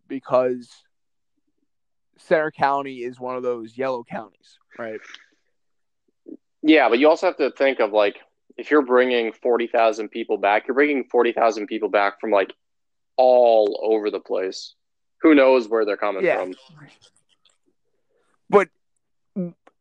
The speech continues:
Speaker 1: another thing that gets it, like, it's fine for schools to say, "Yo, c-, come on campus," or whatever. The thing that I'm, I really think is gonna happen is that the teachers' union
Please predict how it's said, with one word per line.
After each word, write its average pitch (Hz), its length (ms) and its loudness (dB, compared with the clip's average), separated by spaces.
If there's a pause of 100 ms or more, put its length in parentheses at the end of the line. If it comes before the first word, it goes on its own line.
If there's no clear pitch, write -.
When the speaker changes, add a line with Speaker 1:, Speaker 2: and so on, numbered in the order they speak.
(140)
Speaker 1:
another 247 320 2
thing 196 260 0
that 156 140 0
gets 143 220 -2
it, 143 160 -2
like, 175 220 0
it's 214 180 -10
fine 196 340 2
for 185 160 -6
schools 165 440 -8
to 151 100 -18
say, 135 560 -4
"Yo, 120 200 -8 (100)
c-, 139 80 -10 (220)
come 151 220 -8
on 143 100 -14
campus," 127 560 -12
or 110 160 -12
whatever. 120 560 -10 (720)
The 165 100 -14
thing 247 360 -4
that 190 220 -2
I'm, 202 580 -4 (420)
I 156 160 0
really 185 300 0
think 185 180 -10
is 175 120 -12
gonna 160 140 -6
happen 139 520 -8 (460)
is 139 220 -8
that 127 200 0 (200)
the 143 200 -12 (200)
teachers' 214 520 -12
union 139 520 -10